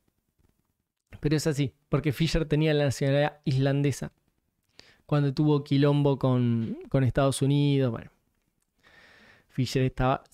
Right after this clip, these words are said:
en la, en la última parte de Ciudad. Bueno, cualquiera los comentarios. <laughs> Es una reacción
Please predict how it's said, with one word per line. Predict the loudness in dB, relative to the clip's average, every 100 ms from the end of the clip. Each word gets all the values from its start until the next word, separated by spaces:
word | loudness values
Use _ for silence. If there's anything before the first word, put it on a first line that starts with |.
| -20 -20 _ _ _
en | -2 0
la, | -2 -4
en | -4 -2
la | 0
última | 0 0 -2 0
parte | -2 -2
de |
Ciudad. | -2 0
Bueno, | 0 -2 -4
cualquiera | 0 0 0 2 2 4
los | 2 2
comentarios. | 2 2 0 -4 -8 -2
<laughs> | -2 -2 -6 -4 -4 -4 -8 -8 _ -20 -20 -2
Es | 0 2
una | 2
reacción | 2 0 2 2 4 2 0 -2 -2